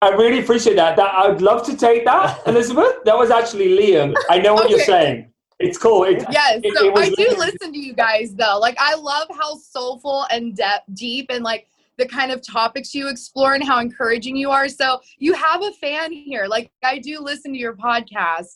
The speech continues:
Speaker 3: and I love it.
Speaker 2: Super cool.
Speaker 3: And what are we? We're episode, like, what, twenty? Sixteen,
Speaker 2: Well,
Speaker 3: twenty, something like that?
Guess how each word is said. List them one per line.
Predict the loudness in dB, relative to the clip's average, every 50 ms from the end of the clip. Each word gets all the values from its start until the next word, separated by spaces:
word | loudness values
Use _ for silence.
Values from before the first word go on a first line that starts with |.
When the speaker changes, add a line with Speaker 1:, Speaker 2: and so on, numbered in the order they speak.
| -4 -2
Speaker 3:
and | 0 0 0 -2 -4 -4
I | -4 -2
love | -2 0 -2 -2 -4 -6
it. | -8 -8 -10 -10 -12
Speaker 2:
Super | -18
cool. | -16 -10 -10 -8 -4 0
Speaker 3:
And | 0 0 0 0
what | -2 -2 -2
are | -2 -4
we? | -6 -12
We're | -10 -6 -6 -4 -4
episode, | -6 -10 -12 -18 -14 -12 -12 -10 -8
like, | -8 -8 -8
what, | -8 -10 -10 -12 _ _
twenty? | -10 -8 -8 -8 -8 -10 -10 -12 -14 _ _
Sixteen, | _ -16 -16 -14 -8 -4 -2 -2 -2 -2
Speaker 2:
Well, | -4
Speaker 3:
twenty, | -4 -2 -2 -2 -2 -4
something | -6 -6 -6 -6
like | -6 -6 -2
that? | 0 0 2 2 0 0